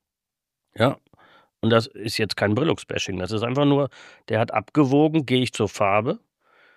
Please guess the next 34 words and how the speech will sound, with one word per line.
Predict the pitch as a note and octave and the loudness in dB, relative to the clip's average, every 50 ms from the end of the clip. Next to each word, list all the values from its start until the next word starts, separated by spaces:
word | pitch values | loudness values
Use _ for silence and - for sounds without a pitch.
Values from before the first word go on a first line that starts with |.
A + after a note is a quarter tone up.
| _ _ _ _ _ _ _ _ _ _ _ _ _ _ _ _ _ _ _ - | _ _ _ _ _ _ _ _ _ _ _ _ _ _ _ _ _ _ _ -4
das | A2+ G#2+ - - | -4 -2 0 0
kostet | C#3 C#3 - - C#3 C3 - | 0 0 0 0 -2 0 2
einen | A#2 A#2 A#2+ A2+ | 2 2 2 2
siebenstelligen | G#2+ B2+ C3 C3 - - C3 B2 B2 A#2+ A#2 | 2 2 2 2 2 2 2 2 2 2 2
Betrag, | G#2+ G#2 F2+ - G#2+ A2 B2+ F3 A3 - - - _ _ _ _ _ - - - _ _ | 2 0 -2 -2 -2 0 0 0 -4 -6 -16 -20 _ _ _ _ _ -20 -20 -20 _ _
oder | - A2 A2 A2+ A2+ | -2 2 4 4 6
nutze | A#2 D3+ D3+ - - G3 | 6 4 2 2 2 0
ich | F3 - | 2 2
den | - E3 E3 F3+ F3+ | 2 2 4 4 4
und | E3 C#3+ - | 2 2 4
hole | C#3+ D#3 E3 D#3+ | 4 4 6 4
die | D3 C3 C3+ | 4 4 2
Kunden | A#2+ - D#3 D#3+ D#3 D#3 C#3 D3 | 2 4 2 4 4 4 4 4
lieber | C#3+ C#3 C#3+ C#3 D3 A#2 | 6 6 6 4 4 2
zu | - - C3 | 2 2 4
mir? | B2 C3 C#3 D#3+ D#3+ C3 F#2 - - _ _ _ _ _ _ _ _ _ _ _ | 6 8 8 8 6 4 2 0 -6 _ _ _ _ _ _ _ _ _ _ _
So, | - C#3+ C3 G#2+ | 2 2 2 4
die | G#2+ A#2 | 4 2
Entscheidung | A#2+ A2+ - - B2 A#2+ C3 C#3 | 2 2 0 0 0 2 4 4
ist | C3+ B2+ - | 4 4 2
gefallen, | - B2 - - D3+ D#3 C#3+ G2+ G2 | -2 -4 -4 -2 -2 -2 -2 -2 0
ne? | G#2+ C3 | 0 -2
Ich | A#2 G#2 | -2 -2
weiß | A#2+ A#2+ A2+ | -2 -2 0
nicht, | C#3 B2 G#2 | 0 0 0
wie | A#2 A#2 | 0 0
sie | G#2+ A2+ | 0 0
dieses | G#2 B2 C3+ D3 C3+ | 0 0 -2 -2 0
Mal | C#3+ C#3 C#3 | 2 0 2
ausfällt, | C3+ C3+ C#3+ D3 - - - D3 D3 C#3+ - | 2 2 0 0 0 0 2 4 4 2 2
aber, | - B2 A#2+ B2 A#2 A2+ | 0 2 2 2 2 2
äh, | A2 A#2+ C3 B2+ | 0 -2 -4 -2
das | B2+ C#3+ B2+ B2+ | 0 0 0 0
ist, | D3+ - - E3 - - | 2 0 0 0 -2 -4